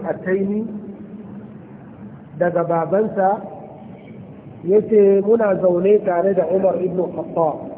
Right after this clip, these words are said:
"Fa asna rajulun ala rajulin fi wajhi." Sai wani ya yaba wa wani a fuskansa, yana ma'anan yana nan a zaune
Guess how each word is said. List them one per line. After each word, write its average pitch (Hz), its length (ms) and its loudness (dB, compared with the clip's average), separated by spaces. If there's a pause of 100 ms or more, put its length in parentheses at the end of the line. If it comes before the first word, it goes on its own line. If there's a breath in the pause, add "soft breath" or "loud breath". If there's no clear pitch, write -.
(1500)
"Fa 196 300 0
asna 190 320 2
rajulun 185 480 2
ala 151 260 -2
rajulin 151 560 -2
fi 147 140 -6
wajhi." 151 320 0 (880)
Sai 196 100 6
wani 214 300 4
ya 214 60 6 (100)
yaba 202 240 0
wa 165 140 2 (100)
wani 180 320 2 (180)
a 156 140 -4
fuskansa, 156 800 -4
yana 202 260 2
ma'anan 160 380 -2
yana 214 260 0
nan 208 220 0
a 190 100 -2
zaune 156 320 -2